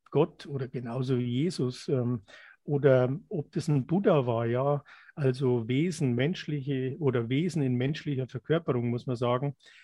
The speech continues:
die irgendwann mal auf unserem Planeten waren, ähm, die haben die Welt wirklich mit nach vorne gebracht und sind nach wie vor ganz wichtig. Und ich hoffe, dass auch solche Wesen wieder kommen, wie man ja gerade im Moment sieht,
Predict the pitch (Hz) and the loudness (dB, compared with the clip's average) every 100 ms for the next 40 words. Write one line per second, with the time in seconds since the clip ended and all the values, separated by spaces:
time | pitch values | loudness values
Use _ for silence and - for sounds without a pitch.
0 | _ - 139 143 147 156 131 143 139 135 | _ -4 -4 2 2 2 0 0 0 -2
1 | 123 - 143 139 127 120 120 143 160 123 | -6 -4 -2 0 0 0 2 0 0 0
2 | 110 127 139 - - - - - 117 117 | 0 0 -4 -10 -20 -20 -16 -2 0 0
3 | - 127 107 135 131 113 110 135 135 139 | -2 -4 -2 -2 -2 0 0 0 -2 -4
4 | 139 131 - 165 135 - 127 - - 151 | -4 -8 -10 -4 -4 -2 -6 -6 -8 -4
5 | 180 135 123 120 147 156 - _ - - | -4 -2 0 2 2 2 -18 _ -20 -20
6 | - 127 120 - - 214 202 - - 180 | -6 -2 -2 -4 -16 -14 -14 -6 0 2
7 | 175 - - 131 131 - 165 151 147 147 | 0 -6 -8 -4 -4 -4 -4 -4 2 4
8 | 147 131 131 156 - 180 - - 151 175 | 4 0 -4 -4 -4 -8 -4 -4 -4 0
9 | 131 - - _ - _ 143 - 170 - | -2 -2 -18 _ -20 _ -12 2 2 6
10 | 170 147 131 - - - - - - 139 | 4 4 0 -6 -18 -20 -20 -18 -4 -2
11 | 151 - 170 151 156 135 165 - 151 143 | -2 -2 -2 2 0 2 -2 -2 -2 0
12 | 131 165 175 143 131 127 143 139 131 127 | 0 0 0 2 2 0 0 0 0 -2
13 | 131 143 151 139 131 131 131 - 151 156 | -2 -2 0 0 0 -2 -4 -4 -6 -6